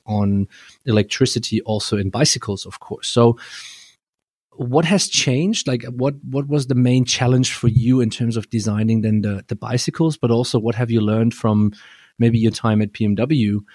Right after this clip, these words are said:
of, you know, maybe mistakes or positive things that have been done that you then implemented into these,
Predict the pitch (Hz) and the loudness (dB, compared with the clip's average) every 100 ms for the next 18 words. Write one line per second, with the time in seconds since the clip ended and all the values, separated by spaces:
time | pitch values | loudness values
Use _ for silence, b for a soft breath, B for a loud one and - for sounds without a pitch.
0 | b _ - 107 104 - - - 123 107 | b _ -2 0 0 -6 -18 -8 -2 2
1 | 110 107 107 104 - 107 113 - 95 113 | 4 4 4 2 0 -2 0 -4 -2 0
2 | 123 127 113 110 104 101 104 104 107 101 | 0 -2 -4 -2 -2 -2 -4 -2 0 2
3 | 104 101 104 104 104 117 123 127 101 98 | 2 0 -2 -4 -4 -2 -2 0 0 -2
4 | 98 104 101 - 98 98 101 - | -4 0 0 0 0 0 0 -2